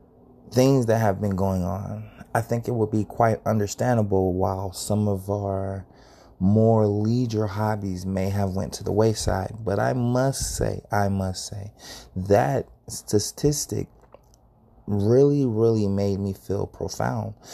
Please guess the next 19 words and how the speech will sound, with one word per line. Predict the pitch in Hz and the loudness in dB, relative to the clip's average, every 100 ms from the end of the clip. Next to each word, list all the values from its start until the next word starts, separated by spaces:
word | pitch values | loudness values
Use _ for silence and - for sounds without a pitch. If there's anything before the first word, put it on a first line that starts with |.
| - - | -18 -16
simply | - 156 165 151 | -4 -2 2 2
because | 131 113 147 151 127 | 0 -2 -2 -2 0
of | 101 101 | 0 2
my | 110 120 110 - _ | 0 0 -2 -6 _
overall | 107 120 135 123 113 127 139 95 92 - - | 2 4 6 4 0 0 0 0 -2 -10 -8
love | 90 113 131 98 98 - - | -2 0 0 -2 -4 -12 -6
and | 104 107 | 0 2
desire | 107 98 120 110 101 | 2 0 0 -2 -4
for | - 101 | -2 0
books. | 104 113 113 | 0 0 -2
I | - 131 | 0 0
think | - 139 117 - | 0 -2 -2 0
that | 110 101 - - - - - 98 | 0 0 -6 -10 -10 -6 -2 4
books | 123 135 - - - | 6 6 2 -8 0
are | 120 117 | 4 4
some | 113 - 117 113 | 2 -4 -2 0
of | 113 98 101 - | 0 -4 -10 0
the | 107 101 98 98 95 92 - - - - - - - _ _ | 2 4 2 0 -2 -6 -18 -18 -14 -12 -12 -16 -20 _ _
best | 101 - 123 131 127 - | -8 6 6 6 2 -6